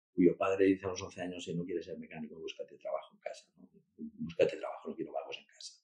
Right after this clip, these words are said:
A los once años me voy al supermercado. O sea, yo ya no tengo tantas ganas de trabajar porque trabajo desde los once años. Cuando salía de la escuela iba a un supermercado.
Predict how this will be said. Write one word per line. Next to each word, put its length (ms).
A 40
los 120
once 180
años 220
me 80
voy 120
al 80
supermercado. 580
O 880
sea, 120
yo 120
ya 160
no 120
tengo 220
tantas 340
ganas 200
de 80
trabajar 420
porque 160
trabajo 280
desde 180
los 140
once 200
años. 460
Cuando 200
salía 300
de 100
la 60
escuela 360
iba 160
a 20
un 140
supermercado. 800